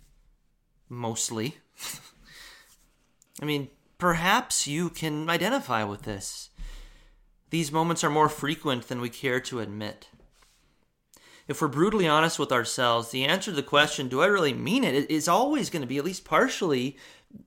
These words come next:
no. All of our repentance is half-hearted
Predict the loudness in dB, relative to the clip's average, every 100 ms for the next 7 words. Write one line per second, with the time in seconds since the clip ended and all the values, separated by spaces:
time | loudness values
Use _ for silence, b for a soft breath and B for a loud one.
0 | _ -6 0 2 2 2 -4 -10 -18 -20
1 | _ b b b b b b b b _
2 | _ 6 8 8 10 10 10 6 0 -6
3 | -6 -6 -6 -6 -6 -6 -6 -2 -2 -2
4 | -6 -2 0 0 -6